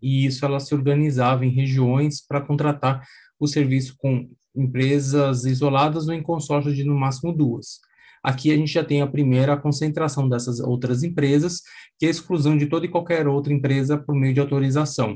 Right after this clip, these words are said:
Então, a gente tem a C M T C como a concessionária principal e as demais empresas como contratadas da C M T C pra fins de ser, pra fins de operação de linhas e lote de linhas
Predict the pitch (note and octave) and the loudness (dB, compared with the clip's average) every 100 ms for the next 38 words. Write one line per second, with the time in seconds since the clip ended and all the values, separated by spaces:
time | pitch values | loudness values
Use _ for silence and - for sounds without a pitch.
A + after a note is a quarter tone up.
0 | G2 A2 A2+ G#2+ - A#2 G#2+ A#2 A#2+ - | -8 -10 -8 -8 -6 -4 -4 -6 -6 -2
1 | B2+ B2+ B2+ B2 A2+ A#2 A2 - C3+ C3 | 0 2 0 -2 -4 -4 -6 -2 -2 -2
2 | A#2 C3 A#2+ A2 A2+ C3+ C3 E3+ E3 E3 | -4 -2 -2 -2 -2 -4 -4 -2 0 0
3 | G3 - _ _ _ _ - - - - | 0 -6 _ _ _ _ -20 -20 -20 -18
4 | - E3 F3+ F3 F3 F3 E3 D#3 E3 D#3 | -4 2 4 6 6 4 4 2 0 2
5 | D3+ D#3+ D3 D3 D3 D3 - D3+ D3 F3+ | 2 0 0 2 2 0 0 0 0 -2
6 | F3+ F#3 E3+ D3 D3+ D3+ D3 C#3+ D3 C#3+ | 0 -2 2 2 2 2 0 0 0 0
7 | C3+ B2+ D3 D3+ D#3 D3+ D3 C#3+ C3+ C#3+ | 0 -2 0 -2 -4 -2 2 2 2 -2
8 | - C3 C#3+ - C3+ C3 B2+ - D3 C#3 | 0 -2 -2 -4 -2 0 -2 -2 0 2
9 | C#3 C#3+ D3 C#3+ C3 - E3+ D3+ D3+ D3 | 2 0 0 0 0 0 -2 2 2 2
10 | C#3+ - - C#3 E3+ G3 F3+ D#3 D3 D#3+ | -2 -12 -4 0 0 0 0 2 2 2
11 | D#3 C#3 C3 B2+ C#3+ E3 E3 - | -2 -2 2 2 2 0 -6 -16